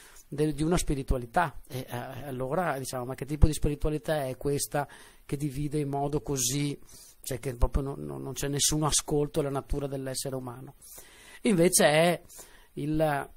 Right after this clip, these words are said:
Krishna lo dice brevemente, proprio usa cinque versi per descrivere Varnashrama, pochi versi proprio. Eh, ma dice che è dato da guna e karma, è dato dalle influenze della natura ed è dato dalla karma nel senso di azioni.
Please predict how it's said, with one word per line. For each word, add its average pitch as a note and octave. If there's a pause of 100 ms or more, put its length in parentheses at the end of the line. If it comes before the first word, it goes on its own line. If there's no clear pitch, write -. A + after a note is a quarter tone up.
(1000)
Krishna E3
lo D3
dice D#3
brevemente, D#3+
proprio C#3+
usa D3
cinque F3
versi B2
per C3
descrivere C3+
Varnashrama, E3 (340)
pochi D#3+
versi B2+
proprio. A2+ (560)
Eh, D3
ma E3
dice E3
che D3+
è E3
dato D3+
da D3
guna D3+
e C#3+
karma, C#3+
è C3
dato C3
dalle B2+
influenze C3+
della B2
natura C#3
ed C#3+
è C#3+
dato C3+
dalla B2+
karma D3
nel C3+
senso D3
di C3+
azioni. A#2